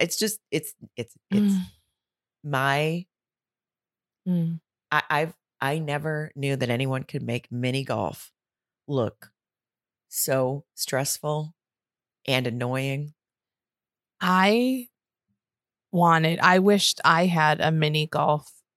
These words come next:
Speaker 2: um, putter on my lap so I could snap it while I watched this. That was so, I mean, talk about,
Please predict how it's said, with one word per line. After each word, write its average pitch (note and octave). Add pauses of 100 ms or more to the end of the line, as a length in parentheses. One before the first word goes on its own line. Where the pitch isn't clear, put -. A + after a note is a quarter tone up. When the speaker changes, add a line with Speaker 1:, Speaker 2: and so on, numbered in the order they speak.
(140)
Speaker 2:
um, E3+
putter E3 (600)
on D#3+
my D3+
lap D3+
so -
I D3
could -
snap D3+
it C3+ (320)
while D3+
I C#3+
watched D#3
this. - (520)
That F3+
was C4
so, G3 (880)
I B3
mean, B3+ (640)
talk D#4
about, F#3